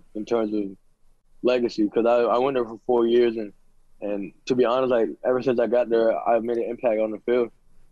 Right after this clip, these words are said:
And so just wanting to, like, really, like, I grew up wanting to, you know, be one of the best in college football and, uh,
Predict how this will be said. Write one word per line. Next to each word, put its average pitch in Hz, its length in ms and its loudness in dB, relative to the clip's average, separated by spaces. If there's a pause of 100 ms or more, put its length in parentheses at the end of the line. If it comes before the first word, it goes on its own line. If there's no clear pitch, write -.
(220)
And 117 100 -8
so 110 320 0 (160)
just 113 180 -6
wanting 117 360 0
to, 110 60 2
like, 107 240 2
really, 113 360 2 (1040)
like, 113 140 -2
I 123 80 2
grew 131 260 2
up 127 60 -2
wanting 117 480 -8
to, 104 240 -12
you 120 140 -2
know, 107 280 -4 (260)
be 117 140 4
one 117 240 4
of 107 60 0
the 117 80 2
best 113 160 -2
in 107 100 0
college 113 240 2
football 107 440 0 (420)
and, 107 180 0
uh, 101 320 0